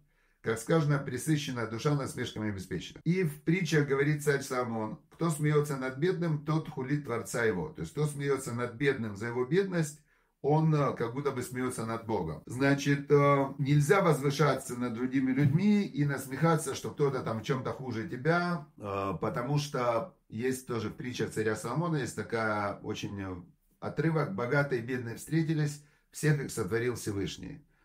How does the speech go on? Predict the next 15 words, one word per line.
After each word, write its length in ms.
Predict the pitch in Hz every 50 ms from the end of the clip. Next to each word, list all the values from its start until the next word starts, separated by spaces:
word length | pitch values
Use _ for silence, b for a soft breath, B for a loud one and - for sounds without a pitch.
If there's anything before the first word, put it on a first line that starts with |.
| _ _ _
Следовательно, 560 | - - 165 170 160 165 151 147 139 135 127
насмешник 500 | 123 117 113 143 156 143 143 131 110 101
насмехается 560 | 117 107 92 - 107 135 135 131 - - -
над 180 | 110 110 107 -
созданием 480 | 113 98 101 120 120 113 113 110 101
Всевышнего. 640 | 90 - - 90 87 82 - - - - - - - b b b b b b b b
Я 220 | b 113 135 151 147
знал 260 | 139 151 151 143 131
тоже 200 | 131 123 110 113
одного 400 | 110 110 120 120 120 117 110 -
богатого 640 | - - - 117 113 110 123 120 - 123 110 110
человека, 460 | 110 - 127 127 143 180 208 190 160 143
и 120 | 123 127
он, 260 | 135 147 147 147 143
э, 360 | 139 127 123 120 120 117 117